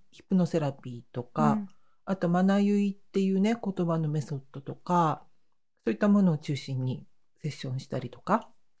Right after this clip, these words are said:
Speaker 1: ワークショップしたりとかしています。
Speaker 2: へー。
Speaker 1: うん。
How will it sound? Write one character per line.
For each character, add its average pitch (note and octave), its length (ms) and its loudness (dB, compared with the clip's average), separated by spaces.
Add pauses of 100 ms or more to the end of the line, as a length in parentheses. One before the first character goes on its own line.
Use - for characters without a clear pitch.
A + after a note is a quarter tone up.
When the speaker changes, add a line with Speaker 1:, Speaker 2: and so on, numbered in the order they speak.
(540)
Speaker 1:
ワ C3 120 0
ー - 20 -8
ク - 120 -4
シ C#3+ 80 0
ョ B2+ 40 0
ッ - 20 -20
プ C#3 140 -8
し - 60 -8
た A#2 140 -8
り A#2+ 80 -10
と - 100 -12
か - 240 -8 (100)
し - 80 -20
て C#3+ 100 -4
い C3 100 -2
ま C3 140 -4
す。 - 200 -14 (120)
Speaker 2:
へ G3 880 2
ー。 B3+ 40 4
Speaker 1:
う A#3 40 8
ん。 D#3 180 4